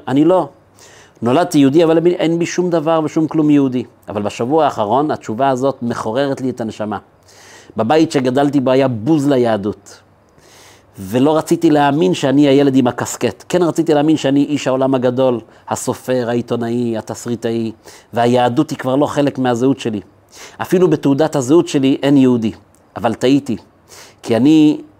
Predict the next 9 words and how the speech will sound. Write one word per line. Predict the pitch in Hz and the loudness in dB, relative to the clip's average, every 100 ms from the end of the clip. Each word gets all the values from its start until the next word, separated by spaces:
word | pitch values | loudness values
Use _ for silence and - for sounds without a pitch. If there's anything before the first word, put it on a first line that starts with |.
| - | -20
<laughs> | _ - - - | _ -16 -14 -6
אולי | 117 131 143 | -2 2 2
לא | 135 | 4
הילד | 135 139 135 | 4 4 2
עם | 123 | 0
הקסקט, | 113 - 165 123 | -2 -4 -4 -2
אבל | 104 | -4
אני | 101 | -2
יהודי. | 101 98 101 127 | -2 -2 -2 -2